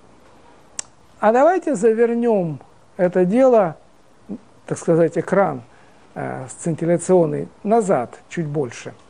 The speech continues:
и посчитаем, а нет ли частиц, которые вообще, что почти назад, ну, не ровно назад отклоняются, на очень большой угол, скажем, там, заметно больше девяносто градусов». То есть удар,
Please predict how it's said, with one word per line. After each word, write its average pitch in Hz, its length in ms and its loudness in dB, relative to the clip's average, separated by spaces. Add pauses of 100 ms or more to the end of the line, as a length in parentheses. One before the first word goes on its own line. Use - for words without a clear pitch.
(560)
и 254 80 -2
посчитаем, 220 840 0
а 208 100 -2
нет 339 220 2
ли 339 100 2
частиц, 254 480 -4
которые 202 360 0
вообще, 240 420 0
что 202 260 -2
почти - 460 -2
назад, 143 440 0
ну, 214 120 4
не 165 140 0
ровно 254 400 2
назад 156 580 0
отклоняются, 151 600 -6
на 160 120 0
очень 269 300 2
большой 196 320 0
угол, 151 340 -4 (480)
скажем, 165 360 -2
там, 131 180 -8 (320)
заметно 202 440 0
больше 233 280 -2
девяносто 160 460 -4
градусов». - 460 -16 (1120)
То - 80 -10
есть - 160 -12
удар, 277 380 2